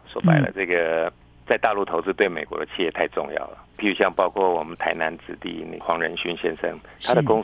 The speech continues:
Speaker 1: 司大概三成以上的获利都是靠来自中国大陆。
Speaker 2: 嗯哼。
Speaker 1: 那所以任何一个企业绝对不会想把三成以上的获利，而且是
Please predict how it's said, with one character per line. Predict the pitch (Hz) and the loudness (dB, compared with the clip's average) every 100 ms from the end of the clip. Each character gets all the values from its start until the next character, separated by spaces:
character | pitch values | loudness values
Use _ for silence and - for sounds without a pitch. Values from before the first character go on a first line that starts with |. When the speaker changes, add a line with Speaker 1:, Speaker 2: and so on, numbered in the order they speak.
| - | -2
Speaker 1:
司 | 104 | 0
大 | 107 | 2
概 | 101 | 2
三 | 95 107 139 | 2 2 2
成 | 82 - | -2 -4
以 | - | -4
上 | 98 87 | -4 -4
的 | 82 | -2
获 | - 82 | 2 2
利 | 85 | 0
都 | 82 85 | -6 -8
是 | - | -8
靠 | - 82 | -4 -2
来 | 80 82 | -2 -4
自 | - | -10
中 | - 80 | -10 -8
国 | - | -8
大 | - 73 | -4 -4
陆。 | 82 - - - - | -4 -16 -20 -20 -2
Speaker 2:
嗯 | 165 165 | 0 2
哼。 | |
Speaker 1:
那 | 160 98 90 82 80 82 - - - | 2 2 2 2 2 0 -4 -20 -10
所 | - | 0
以 | 107 | 4
任 | 127 | 4
何 | 113 | 4
一 | |
个 | 101 | 2
企 | - 110 | 0 0
业 | 104 90 | 0 0
绝 | 90 | -4
对 | 80 98 | 0 0
不 | 87 - 82 | 0 -4 -4
会 | 95 85 | 0 0
想 | - 85 | 0 -2
把 | 87 80 - | -2 -4 0
三 | 90 90 | 0 0
成 | 85 82 | -8 -8
以 | 82 - | -10 -4
上 | 90 80 | -4 -4
的 | - | -8
获 | - 82 | -4 -4
利， | 73 - - - _ - | -4 -10 -16 -20 _ -10
而 | 104 | -4
且 | 85 | -2
是 | 92 | -2